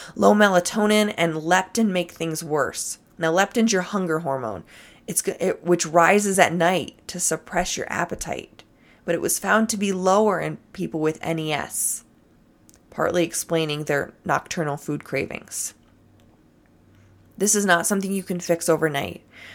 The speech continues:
My clients who are suffering with this, every single week it's a win.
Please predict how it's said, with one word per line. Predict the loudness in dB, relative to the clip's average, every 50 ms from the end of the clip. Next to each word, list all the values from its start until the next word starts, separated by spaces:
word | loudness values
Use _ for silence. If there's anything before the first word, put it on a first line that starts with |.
| -20 -20 -20 _ _ _ _ -10 -2
My | 2 2 2
clients | 2 2 0 2 2 2 2 0 -2 -2 -2
who | -2 -2 -2 0
are | -2 0
suffering | 2 4 4 4 4 2 0 0 0
with | -2 -2 2
this, | 4 4 4 4 2 -2 -4 -6 _ _ 2
every | 2 2 4 2 0
single | 0 0 0 2 2 2 2
week | 2 2 0 0
it's | 0 2
a | 2 2
win. | 2 2 2 2 2 -2 -6